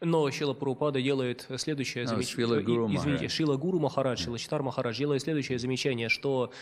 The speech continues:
Speaker 1: хотя все эти собравшиеся мудрецы давали свои советы Парикшиту Махараджу из самых лучших побуждений, но все-таки каждый из них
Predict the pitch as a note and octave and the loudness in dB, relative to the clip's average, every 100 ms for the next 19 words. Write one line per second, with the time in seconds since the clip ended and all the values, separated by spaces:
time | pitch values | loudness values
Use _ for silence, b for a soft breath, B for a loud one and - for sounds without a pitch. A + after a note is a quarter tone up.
0 | B - D#3 F3+ - F3 F#3 - D#3 F3 | B -2 2 2 2 0 0 0 2 0
1 | - C#3 C#3 C3 B2 C3 - G3 D#3 A2+ | 0 -2 0 -2 -2 -2 -2 0 0 0
2 | B B - C#3 D#3+ F#3 E3 C3+ - E3 | B B -4 0 2 2 2 0 0 2
3 | D3+ - D3+ C#3 F#3 F#3+ D3+ B2 A#2 - | 2 2 0 2 2 2 0 0 -2 -4
4 | C3 C#3 - - C3 C#3 C#3 B2+ C3 C3+ | -2 -2 -2 -4 -2 0 0 0 0 0
5 | C3 D3+ D3 E3+ F3 C#3+ - C#3+ D3 D#3 | 0 0 0 -2 -2 -2 -2 -2 0 0
6 | G#3+ D#3 C3+ C#3+ F3 - A#3+ A3+ C#3+ A#2+ | 2 2 2 0 -2 0 -2 0 0 -2
7 | - E3+ C#3 C3+ B2+ G#3 G#3 | 0 0 0 0 0 -2 -4